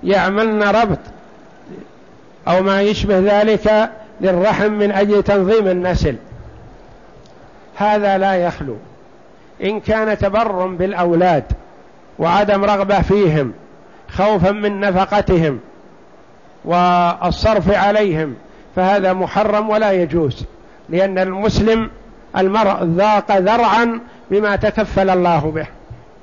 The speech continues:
فالنفقة والرزق على الله، فلا يجوز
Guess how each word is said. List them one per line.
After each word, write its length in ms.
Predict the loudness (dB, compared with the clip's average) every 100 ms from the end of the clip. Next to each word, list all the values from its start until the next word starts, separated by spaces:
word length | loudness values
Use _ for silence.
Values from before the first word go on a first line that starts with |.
| -20 -20 -8
فالنفقة 640 | -6 -4 -2 0 2 2
والرزق 420 | 2 0 -2 0
على 220 | 0 2
الله، 280 | 2 0 -2 -6 -16 -20 -20 -4
فلا 320 | 0 2 2
يجوز 560 | 2 2 2 2 0